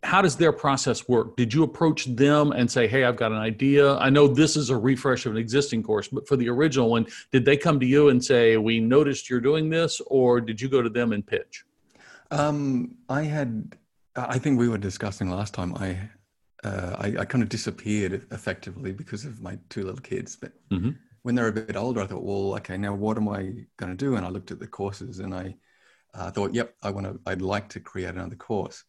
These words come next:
Speaker 1: Hmm.
Speaker 2: And I went looking through, they have, I don't know if I should say, I guess it's okay, uh, like a list of, this is the courses that we would like someone to pitch on.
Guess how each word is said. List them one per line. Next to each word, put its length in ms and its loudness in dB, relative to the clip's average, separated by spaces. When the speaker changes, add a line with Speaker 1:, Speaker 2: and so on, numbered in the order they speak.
Speaker 1:
Hmm. 160 -4
Speaker 2:
And 560 -4
I 200 -4
went 380 -8
looking 500 -4
through, 460 -8
they 140 -8
have, 440 -6
I 40 -18
don't 140 -6
know 60 -8
if 100 -16
I 60 -8
should 240 -14
say, 320 -10
I 100 -18
guess 220 -16
it's 140 -20
okay, 320 -16
uh, 220 -4
like 160 -6
a 20 -4
list 280 -2
of, 100 -8
this 200 -6
is 240 -6
the 40 -14
courses 460 -6
that 140 -10
we 100 -6
would 140 -8
like 260 -8
someone 360 -10
to 100 -14
pitch 280 -12
on. 220 -14